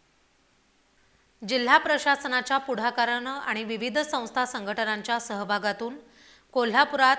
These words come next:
अकरावा आंतरराष्ट्रीय योग दिन अत्यंत उत्साहात साजरा करण्यात आला. महासैनिक दरबार हॉल, कसबा बावडा इथं आयोजित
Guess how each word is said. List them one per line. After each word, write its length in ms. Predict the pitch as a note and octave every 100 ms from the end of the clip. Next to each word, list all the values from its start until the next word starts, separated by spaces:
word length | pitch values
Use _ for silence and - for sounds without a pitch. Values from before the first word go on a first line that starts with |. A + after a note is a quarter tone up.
| -
अकरावा 500 | G#3+ - A#3+ A#3+ B3+
आंतरराष्ट्रीय 920 | C4+ A3+ G#3 - C4 C#4 B3+ C4 C4
योग 220 | B3+ G#3+ G3
दिन 160 | A#3+ B3+
अत्यंत 460 | G#3 - B3+ B3+ D4
उत्साहात 460 | C4+ - - A3
साजरा 420 | A3+ A#3 G3 G3+ G3+
करण्यात 300 | G3 F3+ F#3
आला. 200 | F#3+ F#3 - - _ _ _ _ _
महासैनिक 640 | A#3+ A3+ C4 C4+ A#3 A#3+ G#3+
दरबार 320 | G#3+ G3 A3
हॉल, 280 | A3 A3 A3+
कसबा 380 | A3 G3 A#3 G#3+
बावडा 380 | G#3+ G#3 G#3+ - - - - -
इथं 260 | A3+ B3
आयोजित 460 | D4 A#3 A#3 B3+